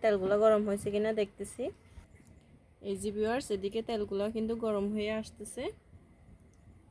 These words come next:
তো আমি ততক্ষণে পেঁয়াজগুলা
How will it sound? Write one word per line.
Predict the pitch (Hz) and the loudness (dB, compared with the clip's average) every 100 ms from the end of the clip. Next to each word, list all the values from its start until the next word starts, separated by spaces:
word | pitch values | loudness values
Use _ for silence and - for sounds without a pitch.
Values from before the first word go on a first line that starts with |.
| - - | -20 -14
তো | 214 202 | -10 -6
আমি | 202 214 | -6 -8
ততক্ষণে | 214 190 190 202 220 330 - - - - - - - - _ _ - - - - - _ - - - - - | -10 -10 -8 -6 -6 -8 -14 -20 -20 -20 -20 -20 -20 -20 _ _ -20 -20 -20 -20 -20 _ -20 -20 -20 -20 -8
পেঁয়াজগুলা | 202 196 185 196 | -4 -4 -2 -2